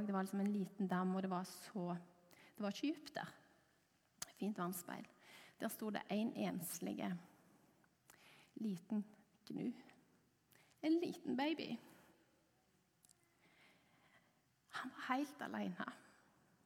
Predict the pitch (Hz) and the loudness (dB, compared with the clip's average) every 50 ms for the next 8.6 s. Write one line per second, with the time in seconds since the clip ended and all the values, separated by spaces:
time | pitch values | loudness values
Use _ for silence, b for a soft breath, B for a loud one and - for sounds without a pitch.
0 | b b b _ _ _ _ _ - - b b b b b b b b b b | b b b _ _ _ _ _ -20 -20 b b b b b b b b b b
1 | b b b 226 220 214 208 202 - - - - - - - - 294 320 311 - | b b b 0 2 2 4 4 4 2 2 -2 -6 -6 -2 0 0 0 0 -2
2 | - - - - - - B B B B B B B B _ _ _ _ _ _ | -6 -14 -16 -16 -16 -16 B B B B B B B B _ _ _ _ _ _
3 | _ _ _ _ _ _ _ _ _ _ _ _ B B B B B B B B | _ _ _ _ _ _ _ _ _ _ _ _ B B B B B B B B
4 | B B _ - 247 233 240 254 - 247 - - - - - - - B B B | B B _ -2 0 2 2 2 2 0 -2 -2 -4 -4 -6 -8 -12 B B B
5 | B B - - - - 302 359 381 440 494 539 539 480 440 - B B B B | B B -14 -12 4 12 12 12 12 12 12 12 12 12 12 12 B B B B
6 | B B B B B B B B B B B B B B - - - - - - | B B B B B B B B B B B B B B -14 -14 -16 -16 -18 -18
7 | - - - - - - B B B B B B B B B B B - - - | -20 -20 -20 -20 -20 -20 B B B B B B B B B B B -6 0 0
8 | 285 285 - - - - 311 294 320 359 392 370 | 2 2 0 -2 0 2 4 6 6 6 6 6